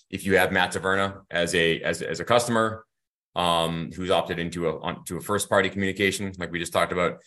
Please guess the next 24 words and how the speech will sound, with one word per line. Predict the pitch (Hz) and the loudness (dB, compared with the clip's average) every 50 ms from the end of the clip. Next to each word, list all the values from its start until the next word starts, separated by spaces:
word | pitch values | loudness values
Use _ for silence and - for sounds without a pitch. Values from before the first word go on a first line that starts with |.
| _ _ _ _ | _ _ _ _
the | - 101 | -6 0
second | - - 160 151 135 123 | 2 4 4 4 4 6
party | 123 120 110 107 | 6 6 6 6
data | 107 107 104 101 | 4 4 4 2
would | 95 92 85 78 | 0 -2 -4 -4
be | 98 95 95 87 | -2 -2 -2 0
then | 90 95 90 90 85 | 2 2 2 0 0
data | 92 95 92 90 92 | 0 0 2 2 2
that | 92 90 78 73 | 2 0 0 -2
you | 85 90 90 90 85 | -6 -8 -8 -6 -6
would | 85 90 82 - | -6 -8 -4 0
buy, | 92 92 90 87 85 85 85 85 85 - - _ _ _ _ _ _ _ | 0 2 2 4 4 2 2 0 -2 -4 -12 _ _ _ _ _ _ _
um, | - 87 87 85 82 85 85 85 - | -6 -4 -2 0 0 0 -2 -4 -6
or | - 85 87 80 80 80 80 80 - - - - - - _ _ | -4 -4 -2 -2 0 0 0 -2 -4 -6 -8 -16 -20 -20 _ _
that | 78 76 73 95 82 | -14 -10 -6 -6 -6
you | 82 87 87 | -4 -4 -4
would | 87 87 | -6 -6
record | 87 80 - - 135 135 123 120 117 113 101 | -8 -8 -2 2 4 6 6 8 6 6 6
or | 90 | 2
that | 85 87 | 0 -2
you | 82 87 80 | -4 -4 -6
would | 82 80 | -10 -8
create | - - 95 87 | -4 -2 -2 -2
yourself, | 82 85 - - 113 101 98 95 95 - | -2 -4 -4 0 2 2 2 2 0 -4